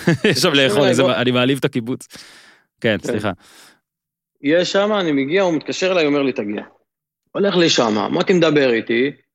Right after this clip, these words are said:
Speaker 2: אני חושב שאני בא, כאילו, הכוכב של מכבי. הוא עשה לי שיחה שלוש שעות, אני אומר, "בואנה, תקשיב עכשיו",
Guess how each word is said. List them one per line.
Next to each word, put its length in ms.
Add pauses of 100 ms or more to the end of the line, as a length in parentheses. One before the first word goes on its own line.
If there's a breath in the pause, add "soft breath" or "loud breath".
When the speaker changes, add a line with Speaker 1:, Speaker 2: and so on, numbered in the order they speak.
(600)
Speaker 2:
אני 140
חושב 220
שאני 240
בא, 260 (180)
כאילו, 180
הכוכב 280
של 160
מכבי. 380 (640)
הוא 100
עשה 200
לי 120
שיחה 260
שלוש 360
שעות, 500 (360)
אני 160
אומר, 220
"בואנה, 280
תקשיב 340
עכשיו", 240